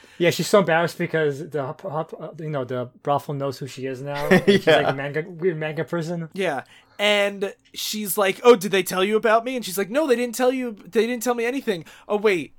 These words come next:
Speaker 3: it, you have to be the manga girl, right?
Speaker 2: <laughs>
Speaker 3: Otherwise, what would there be to tell?"
Speaker 2: Yeah.
Speaker 1: Yeah.
Speaker 3: And she's like, "Oh, shit." <laughs>
Speaker 1: I shouldn't have said anything. Fuck.
Speaker 3: Yeah, and it's revealed that the prostitute has her period, so they can't go as far
Speaker 2: Mm-hmm.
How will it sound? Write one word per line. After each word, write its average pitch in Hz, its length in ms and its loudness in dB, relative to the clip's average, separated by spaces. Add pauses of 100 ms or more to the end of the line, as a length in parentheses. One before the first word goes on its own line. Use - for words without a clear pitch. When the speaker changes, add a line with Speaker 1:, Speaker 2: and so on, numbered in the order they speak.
(240)
Speaker 3:
it, 220 140 -2
you 254 160 2
have 269 160 6
to 240 80 -6
be 220 120 0
the 208 100 4
manga 190 320 4
girl, 160 180 2
right? 214 280 8
Speaker 2:
<laughs> - 20 4
Speaker 3:
Otherwise, 190 420 8
what 196 180 2
would 190 120 0
there 185 120 0
be 170 140 -2
to 165 100 -2
tell?" 156 380 -2
Speaker 2:
Yeah. 135 260 -2
Speaker 1:
Yeah. 127 140 -4
Speaker 3:
And 185 100 -4
she's 180 160 -6
like, 185 220 -2
"Oh, 175 280 -2
shit." - 680 -10
<laughs> - 100 0
Speaker 1:
I 175 80 2
shouldn't 196 200 0
have 175 80 2
said 170 200 2
anything. 127 360 -4
Fuck. 120 260 -8
Speaker 3:
Yeah, 160 360 2 (460)
and 220 520 2 (260)
it's 214 160 -4
revealed 247 420 -2
that 226 140 -2
the 196 80 -6
prostitute 190 800 -4
has 165 260 -6
her 143 80 -14
period, 151 560 -6
so - 140 -10
they 147 120 -6
can't 185 360 -8
go 165 280 2
as 147 240 -4
far 143 540 -4
Speaker 2:
Mm-hmm. 117 140 -10